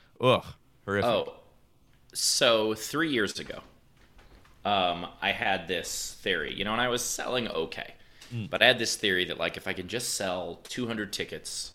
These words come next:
Speaker 2: in any market, that would be freedom. Because at the time, you know, I was doing twenty bucks a head.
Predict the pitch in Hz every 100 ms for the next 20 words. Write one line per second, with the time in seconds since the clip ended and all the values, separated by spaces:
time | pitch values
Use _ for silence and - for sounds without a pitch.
0 | - 92 87 82 69 - - - - -
1 | - - - 104 90 90 - 104 - -
2 | - - - - - - - 104 107 101
3 | 90 85 - - - 95 107 101 107 98
4 | 90 87 90 - 90 90 - - 90 85
5 | 87 - 95 113 131